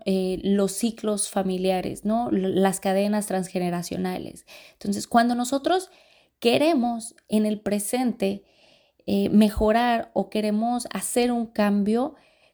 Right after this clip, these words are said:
claramente tenemos que escarbarle al pasado, resolver algo que está ahí medio turbio para que lo que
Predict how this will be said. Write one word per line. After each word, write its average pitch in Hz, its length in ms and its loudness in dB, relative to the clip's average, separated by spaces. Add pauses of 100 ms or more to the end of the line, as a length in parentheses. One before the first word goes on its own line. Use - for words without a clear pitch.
(100)
claramente 269 580 4
tenemos 240 400 -2
que - 80 -2
escarbarle 226 560 0
al 226 140 0
pasado, 233 640 2
resolver 214 800 0
algo 285 240 2
que 262 100 -4
está 233 320 -2
ahí 240 800 0
medio 202 360 4
turbio 240 560 0 (540)
para 240 440 2
que 247 120 0
lo 208 240 0
que 202 400 -4